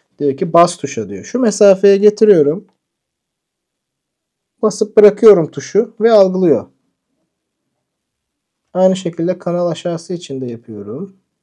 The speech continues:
Bu kadar basit eşlemesi. Asıl önemli olan şimdi finish diyelim. Ben bundan sonra düzgün bir şekilde tanımlarım.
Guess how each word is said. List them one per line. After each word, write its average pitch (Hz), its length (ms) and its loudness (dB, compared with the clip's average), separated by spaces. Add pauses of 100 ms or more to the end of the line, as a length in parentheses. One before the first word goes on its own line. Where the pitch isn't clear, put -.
(1700)
Bu 262 80 -8
kadar 214 300 6
basit 202 260 2
eşlemesi. 165 600 0 (340)
Asıl 170 340 0
önemli 160 320 -2
olan 143 260 2
şimdi 117 200 -10
finish 165 380 -4
diyelim. 135 260 2
Ben 131 160 -6
bundan 135 240 -4
sonra 131 220 -8
düzgün 127 260 -10
bir 123 40 -10
şekilde 123 320 -12
tanımlarım. 117 540 -12